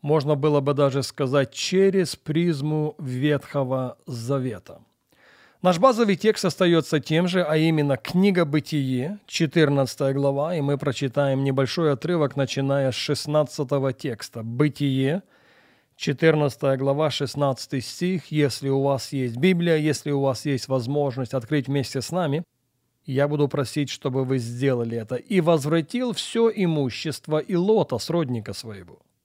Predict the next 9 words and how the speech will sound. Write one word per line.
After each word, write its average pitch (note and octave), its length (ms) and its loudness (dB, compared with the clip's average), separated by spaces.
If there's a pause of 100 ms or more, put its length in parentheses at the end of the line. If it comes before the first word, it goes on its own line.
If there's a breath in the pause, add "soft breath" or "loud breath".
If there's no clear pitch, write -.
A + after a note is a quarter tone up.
(240)
и E3 260 4
имущество E3+ 720 0
его C#3+ 300 2
возвратил, D3 840 -6 (760)
также D3 360 4
и E3+ 180 -2
женщин, D3 600 0
и E3 200 -2
народ. C3+ 420 0